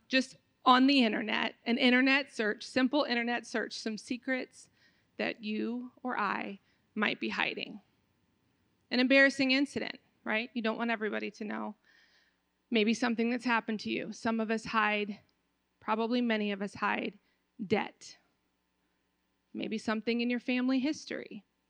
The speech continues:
Maybe some fears, faults, failures, weaknesses. Some of us really, really bad wanna hide our past.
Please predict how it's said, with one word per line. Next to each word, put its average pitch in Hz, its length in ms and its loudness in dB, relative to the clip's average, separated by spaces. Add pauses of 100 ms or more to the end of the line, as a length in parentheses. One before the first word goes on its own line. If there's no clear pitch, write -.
(680)
Maybe 196 220 -4
some 240 220 -2
fears, 214 600 -4 (880)
faults, 226 600 2 (380)
failures, 208 720 -2 (560)
weaknesses. 220 840 -4 (1040)
Some 214 220 -4
of 214 100 -2
us 214 360 -4 (380)
really, 214 460 0
really 202 340 0
bad 196 380 -2
wanna 190 180 -4
hide 190 560 -6
our 190 120 -8
past. - 720 -12